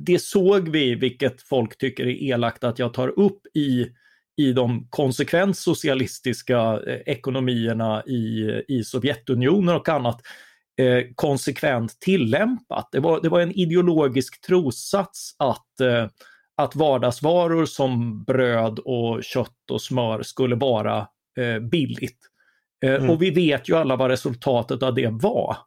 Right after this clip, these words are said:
Speaker 1: Om man, om
Speaker 2: Ja,
Speaker 1: man
Speaker 2: ty-, tydligen
Speaker 1: sätter
Speaker 2: inte alla, så får ta det igen så folk förstår.
Speaker 1: <laughs> Om man sätter ett så reglerat lågt pris, eh, så innebär det en väldigt mycket större efterfrågan, eh,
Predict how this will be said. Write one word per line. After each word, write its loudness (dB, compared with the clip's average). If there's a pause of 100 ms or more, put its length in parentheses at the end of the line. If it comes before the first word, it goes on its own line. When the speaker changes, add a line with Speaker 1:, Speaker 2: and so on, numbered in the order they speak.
Speaker 1:
Om 2
man, 0
om 2
Speaker 2:
Ja, 4
Speaker 1:
man 4
Speaker 2:
ty-, 4
tydligen 0
Speaker 1:
sätter 2
Speaker 2:
inte 2
alla, 4
så -2
får 2
ta 2
det 2
igen 0 (100)
så -2
folk 2
förstår. 2 (260)
Speaker 1:
<laughs> -20
Om 2
man 2
sätter 0
ett 0
så 4
reglerat 0
lågt -2
pris, 0 (120)
eh, 2 (120)
så 0 (160)
innebär 0
det -2
en -2 (920)
väldigt 2
mycket 0
större 0
efterfrågan, 0 (680)
eh, 2